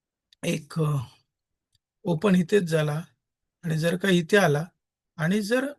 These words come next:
प्राइस ॲक्शन बनली तरच आपण से-, पहिल्या लेव्हलसाठी आपण जाणार आहोत, मग दुसऱ्या आणि मग तिसऱ्या या पद्धतीने. ट्रेंड जरी निगेटिव्ह असला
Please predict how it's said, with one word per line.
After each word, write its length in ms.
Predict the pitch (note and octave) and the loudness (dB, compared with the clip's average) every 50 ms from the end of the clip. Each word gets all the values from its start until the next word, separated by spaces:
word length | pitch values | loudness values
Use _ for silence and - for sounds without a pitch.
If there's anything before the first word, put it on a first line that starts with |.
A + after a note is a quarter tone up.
| _ _ | _ _
प्राइस 280 | - F3 F3 G3+ G3+ G3+ | 2 2 4 4 4 2
ॲक्शन 320 | F#3+ F3+ - - G3 F#3 E3+ | 0 -2 0 0 0 0 2
बनली 340 | D#3+ E3+ E3+ E3+ D#3+ D3 C#3+ A#2+ - _ _ _ _ _ _ _ _ | 0 0 0 -2 -4 -6 -8 -12 -18 _ _ _ _ _ _ _ _
तरच 340 | - G3 A3 A#3+ C4 C4 - | 0 2 4 4 2 2 0
आपण 400 | G#3 D#3 - - F#3 F#3 G#3+ A#3+ - - _ _ _ _ _ _ _ _ _ _ _ _ _ _ _ _ _ _ _ _ _ _ _ _ _ _ _ _ _ _ _ _ _ _ _ _ _ _ | -6 -6 -4 -4 -4 -2 -2 -4 -6 -12 _ _ _ _ _ _ _ _ _ _ _ _ _ _ _ _ _ _ _ _ _ _ _ _ _ _ _ _ _ _ _ _ _ _ _ _ _ _
से-, 320 | G3+ F3+ F3+ - - G3 - - | -12 -12 -10 -4 -4 -4 -4 0
पहिल्या 280 | - G3+ F#3+ G3 G#3+ G#3+ | 0 2 2 4 2 4
लेव्हलसाठी 500 | G#3+ G3+ F#3+ G#3 G3 F3 G3+ G3 F3+ F#3 | 2 2 2 0 -2 -2 -2 -2 -2 -2
आपण 220 | F3+ D#3+ F#3+ F3+ | -2 0 -2 -2
जाणार 320 | E3 E3+ D#3+ D#3+ D#3 D#3+ E3+ | -2 -2 -2 -2 -4 -4 -4
आहोत, 180 | F#3+ F#3 - - _ _ _ _ | -6 -8 -10 -18 _ _ _ _
मग 220 | F#3+ E3 F3 F#3+ E3+ | -4 -2 0 0 0
दुसऱ्या 400 | E3 E3+ D#3 - - G3 G#3 G#3+ | -2 -2 -2 -2 0 0 0 0
आणि 160 | G#3 F3 E3+ | 0 0 0
मग 180 | E3+ F#3 G3+ F#3 - | 0 0 -2 -2 -2
तिसऱ्या 300 | - D#3 D3 - D#3+ D3+ - - _ _ - - _ _ - | -4 -4 -4 -4 -8 -10 -10 -16 _ _ -20 -20 _ _ 0
या 120 | D#3+ F3 | 0 0
पद्धतीने. 540 | E3 F3 F3+ D#3 D3 D3 C3+ C#3+ C3+ C3+ C3+ - _ _ _ _ _ _ _ _ - _ _ _ _ _ _ _ _ _ _ _ - | 2 0 -2 -2 -2 -2 -4 -4 -8 -8 -10 -14 _ _ _ _ _ _ _ _ -20 _ _ _ _ _ _ _ _ _ _ _ 6
ट्रेंड 320 | G#3+ A3 A#3 B3 B3+ B3+ | 6 8 10 10 8 8
जरी 380 | A#3+ G3+ A3+ G#3+ G#3 G#3+ A3 A#3 C4 - _ _ _ _ C#3 C#3 C#3+ D3 D3+ _ _ _ _ _ _ _ _ _ _ - _ _ _ | 6 8 6 6 6 4 2 0 -4 -8 _ _ _ _ -18 -18 -18 -18 -20 _ _ _ _ _ _ _ _ _ _ -20 _ _ _
निगेटिव्ह 540 | F#3 F3 F#3 F3+ G#3+ A3 F#3 A3+ A3 G#3+ F3+ | 4 4 6 6 6 4 4 4 2 2 2
असला 320 | - - D3 D3 C#3 B2+ | 2 -2 -4 -6 -8 -8